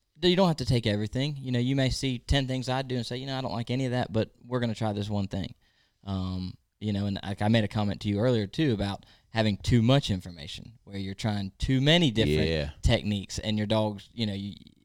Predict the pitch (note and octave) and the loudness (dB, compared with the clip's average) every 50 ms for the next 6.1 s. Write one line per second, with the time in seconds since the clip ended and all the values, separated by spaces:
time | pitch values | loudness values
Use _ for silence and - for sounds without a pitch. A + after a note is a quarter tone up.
0 | _ _ - - G#2+ G#2+ G#2+ A#2 A#2+ A2+ G#2+ G2+ - - C#3+ C#3 C3+ B2+ - - | _ _ -10 -8 -8 -6 -2 -2 -2 0 -2 -4 -2 -2 0 2 2 0 -2 -2
1 | - E3 E3 D3 - - - F3 F3+ F3 E3+ D#3+ C#3+ C3+ - G#2+ - - - A2 | 0 2 2 2 0 -2 -4 -2 0 0 0 0 0 -2 -4 -6 -10 -6 -2 -2
2 | G#2+ G2 D#2+ E2 - - - G1+ - - - _ - - - - F2 C#2+ - - | -2 0 -2 -6 -8 -8 -10 -14 -18 -18 -20 _ -12 -8 -4 -2 0 -2 -2 -4
3 | _ _ _ _ _ _ _ _ _ _ _ _ - A#2+ A#2 B2 B2 - - - | _ _ _ _ _ _ _ _ _ _ _ _ 8 12 12 12 12 10 4 0
4 | - - G2+ G2+ - - - A2+ A2 A2 G#2+ G#2+ G#2 - - G#2 G#2+ G#2 G2 F#2 | 4 4 4 6 4 4 6 8 8 8 8 6 4 2 0 4 6 6 6 6
5 | E2+ E2+ F#2+ F#2+ G2 F#2+ - - G#2 G2+ - - - E2+ F2 F2 E2+ E2+ E2 E2 | 6 6 6 6 6 4 4 6 4 4 4 2 2 4 6 6 6 4 2 0
6 | - - | -6 -12